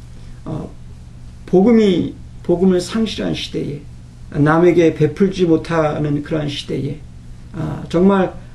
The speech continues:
아, 하나님의 나라에 대해서 말하면, 아, 그런 불편한 진실로 받아들인 이런 시대에 우리 씨에스 루이스의 이러한 영성의 모습이 여러분 개인과 또 가정과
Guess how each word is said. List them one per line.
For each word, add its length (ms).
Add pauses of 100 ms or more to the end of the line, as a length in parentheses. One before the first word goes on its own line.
(120)
아, 400
하나님의 600
나라에 400
대해서 540 (180)
말하면, 680 (320)
아, 240
그런 200
불편한 520
진실로 800
받아들인 500
이런 260
시대에 580 (540)
우리 300
씨에스 400
루이스의 640 (380)
이러한 560
영성의 520
모습이 500 (520)
여러분 440
개인과 680 (200)
또 100
가정과 680